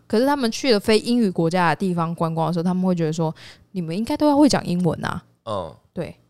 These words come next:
Speaker 2: 啊，就像法文一样啊，不过现在法-，法国，法国好像越多人越会讲英文了，这样子。
Speaker 1: 对。
Speaker 2: 他们以前的话只讲法文欸。
Speaker 1: 对啊。
Speaker 2: 对，而且现在有一个很奇怪的现象，就是说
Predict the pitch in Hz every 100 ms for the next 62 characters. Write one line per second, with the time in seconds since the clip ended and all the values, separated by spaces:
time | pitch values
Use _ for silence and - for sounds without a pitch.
0 | - 156 170 175 175 151 110 101 101 110
1 | 90 85 135 185 190 180 185 156 165 185
2 | 131 101 98 - - 165 123 101 95 95
3 | 95 - - 107 160 127 139 143 135 127
4 | 101 95 101 - 139 127 123 107 - 92
5 | 85 87 95 107 69 65 64 80 69 170
6 | - 170 202 135 113 92 110 131 101 -
7 | 110 101 90 - 80 69 - 50 50 _
8 | _ _ 185 151 139 156 170 101 78 87
9 | _ - - 143 - 214 139 - - 233
10 | 226 180 131 139 123 92 80 - 95 117
11 | 110 92 113 104 104 101 104 104 95